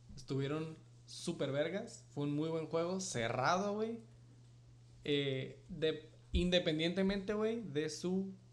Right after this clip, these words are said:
performance de fantasy, güey, ver los highlights de Marcus Mariota, la neta me gustó. Algo dije de que me mama. Estoy acostumbrado a ver el shit show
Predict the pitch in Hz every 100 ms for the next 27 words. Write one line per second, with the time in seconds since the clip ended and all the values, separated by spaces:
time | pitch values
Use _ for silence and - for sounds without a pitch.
0 | - - - 143 - 139 160 185 160 127
1 | 147 165 190 190 214 220 220 220 - -
2 | - - - - - - 143 135 143 160
3 | 165 170 170 170 170 175 151 131 127 143
4 | 165 - 147 131 127 151 151 127 123 139
5 | 160 131 123 120 - - - - - 123
6 | 117 127 160 - 226 220 151 117 - -
7 | 135 - - - 170 220 214 214 208 190
8 | 214 208 190 165 131 131 - - - -
9 | - - - 127 139 143 160 143 120 127
10 | 170 202 190 165 139 160 180 185 170 139
11 | 147 165 139 - - 185 185 - - -
12 | 196 190 190 190